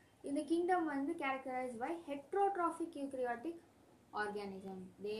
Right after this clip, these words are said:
heterotrophic or they, they depend on other organism for food. They are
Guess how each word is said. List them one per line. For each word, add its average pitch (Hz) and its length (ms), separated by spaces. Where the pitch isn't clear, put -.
heterotrophic 240 600
or 294 160
they, 220 120
they 269 360
depend 240 340
on 294 160
other 214 220
organism 202 540
for 269 240
food. 208 140
They 277 80
are 370 200